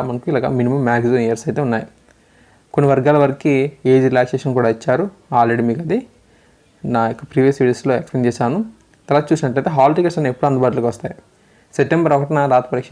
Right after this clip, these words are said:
అయితే మనకు ఆగస్ట్ ఎండింగ్‌లో త్రీ డేస్ బ్యాక్ ముందు మనకి ఇస్తారని చెప్పి అంటున్నారు. ఓకే, ఎగ్జామ్ జరగడానికి త్రీ డేస్ ముందు ఈ యొక్క హాల్ టికెట్స్ అనేవి అందుబాటులోకి అయితే వస్తాయంట. దరఖాస్తు రుసుము మనకు టూ హండ్రెడ్ రూపీస్గా ఉండడం జరిగింది. పరీక్ష రుసుము చూసినట్లయితే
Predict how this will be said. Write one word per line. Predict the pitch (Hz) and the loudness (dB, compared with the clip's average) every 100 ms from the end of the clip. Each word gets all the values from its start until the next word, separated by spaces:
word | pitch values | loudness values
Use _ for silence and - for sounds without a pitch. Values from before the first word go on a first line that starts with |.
| 120 | -6
అయితే | 202 233 139 | -4 -6 -4
మనకు | 123 127 | -2 0
ఆగస్ట్ | 131 135 - | 0 -4 -2
ఎండింగ్‌లో | 131 139 139 123 - _ _ - _ _ _ - | 0 2 2 0 -4 _ _ -20 _ _ _ -4
త్రీ | 123 127 | 0 2
డేస్ | 135 - 117 - _ _ - 160 | 0 -2 -8 -10 _ _ -16 -2
బ్యాక్ | 127 123 120 127 123 | 2 2 0 0 0
ముందు | 127 135 | 0 -2
మనకి | 131 143 | -2 -6
ఇస్తారని | - 160 175 123 | -4 -2 0 -2
చెప్పి | 120 143 | -2 -2
అంటున్నారు. | 117 123 120 180 240 _ _ _ _ _ _ _ - 147 | -2 -2 0 0 -4 _ _ _ _ _ _ _ -6 -2
ఓకే, | 123 190 143 | -2 -2 -2
ఎగ్జామ్ | 113 135 127 | 0 2 2
జరగడానికి | 123 127 127 214 220 | 2 0 0 -2 0
త్రీ | 135 | 0
డేస్ | 127 123 165 | 0 -2 -6
ముందు | 139 262 _ _ _ _ _ - | -4 -6 _ _ _ _ _ -2
ఈ | 123 | 0
యొక్క | 117 123 131 | 0 0 2
హాల్ | 127 139 | 2 2
టికెట్స్ | 143 131 | 0 -2
అనేవి | 139 226 151 | -4 -4 -2
అందుబాటులోకి | 127 127 123 151 | 0 0 0 -2
అయితే | 131 | -2
వస్తాయంట. | 120 127 120 110 185 _ _ _ _ _ _ - | -2 -2 -4 -4 -12 _ _ _ _ _ _ -2
దరఖాస్తు | 139 143 190 175 | 0 2 2 2
రుసుము | 156 160 151 | 0 0 0
మనకు | 143 143 143 131 151 | 0 2 2 2 0
టూ | - 135 | 0 0
హండ్రెడ్ | 135 127 | 0 -2
రూపీస్గా | 127 143 - 160 196 - | -2 -4 0 -2 -2 -8
ఉండడం | 143 131 135 127 | -4 0 2 2
జరిగింది. | 123 123 143 220 - _ _ _ 143 | 2 2 2 0 -4 _ _ _ 0
పరీక్ష | 147 160 165 | 0 0 -2
రుసుము | 156 156 | 0 -2
చూసినట్లయితే | 135 135 135 127 120 151 | -2 -4 -6 -2 -2 0